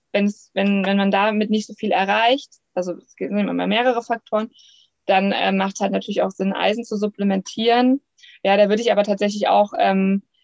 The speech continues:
schauen, wie man's macht. Also so pflanzliche Möglichkeiten sind immer super. Ich hab dann, ähm, wie gesagt, bei der Martha ja auch, ähm, einen Eisenmangel gehabt, hab dann eben Vitamin C hochgefahren und hab halt auch Eisen genommen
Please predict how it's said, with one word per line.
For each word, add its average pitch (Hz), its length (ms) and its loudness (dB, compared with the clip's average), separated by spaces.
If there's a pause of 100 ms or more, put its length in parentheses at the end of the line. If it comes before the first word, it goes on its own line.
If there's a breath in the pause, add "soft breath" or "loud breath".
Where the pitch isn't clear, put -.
(260)
schauen, 214 400 2
wie 220 100 0
man's 202 320 0
macht. 196 460 -2
Also 190 300 2
so - 160 -8
pflanzliche 220 840 0
Möglichkeiten 214 680 -2
sind 196 200 -2
immer 254 260 4
super. 254 500 2
Ich 220 140 -4
hab 208 140 -4
dann, 208 240 2 (500 soft breath)
ähm, 196 400 2
wie 208 80 -2
gesagt, 208 180 2
bei 202 80 0
der 196 100 0
Martha 196 340 -2
ja 190 220 0
auch, 226 380 4
ähm, 202 260 2
einen 196 140 0
Eisenmangel 196 600 0
gehabt, 202 480 -4
hab 302 120 -2
dann 196 180 2
eben 190 180 -4
Vitamin 196 320 -2
C 254 220 0
hochgefahren 233 560 0
und 208 120 -2
hab 202 140 -4
halt 196 180 -2
auch 190 180 -2
Eisen 269 360 2
genommen 262 340 4